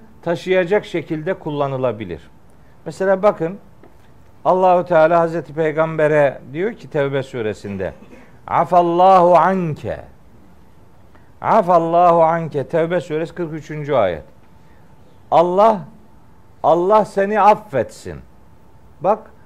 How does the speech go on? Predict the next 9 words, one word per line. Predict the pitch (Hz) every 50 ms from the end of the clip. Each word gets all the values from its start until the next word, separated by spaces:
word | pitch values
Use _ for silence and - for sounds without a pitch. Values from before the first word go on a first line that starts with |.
| - -
afa | - 117 139 180 214 - - 139 123 139 165 180 202 220 - - - - - - - -
mazi | 131 135 160 180 196 208 226 269 330 294
fiil. | - - 117 92 85 73 - - - - - - - - - - - - - - - - - - - - -
Allah | 147 180 190 185 170 156 135 110 98
seni | - - - 170 165 165 196 226 262 254 - - - - - - -
affetsin. | 156 196 262 - - - - 143 135 - - - - - - 131 120 104 80 71 - - - - - - - - - - - - - -
Bakın | - 151 143 170 160 156
bu | 170 185 170 175
bir | 220 247 240